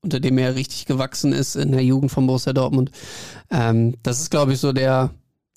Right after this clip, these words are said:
Schlüssel für Borussia Dortmund, um ihn dann am Ende auch überzeugen zu können von einer Vertragsverlängerung. Ich gehe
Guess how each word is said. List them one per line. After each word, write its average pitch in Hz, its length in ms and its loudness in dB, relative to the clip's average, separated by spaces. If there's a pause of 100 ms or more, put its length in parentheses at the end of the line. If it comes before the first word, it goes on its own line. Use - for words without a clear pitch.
(140)
Schlüssel 147 400 0
für 123 160 -2
Borussia 127 320 0
Dortmund, 123 360 2
um 123 120 4
ihn 127 80 4
dann 127 160 4
am 127 80 4
Ende 135 200 4
auch 131 140 -2
überzeugen 139 460 0
zu 147 100 -2
können 131 240 0
von 131 160 -2
einer 127 160 2
Vertragsverlängerung. 127 920 0
Ich - 160 -20
gehe 131 280 0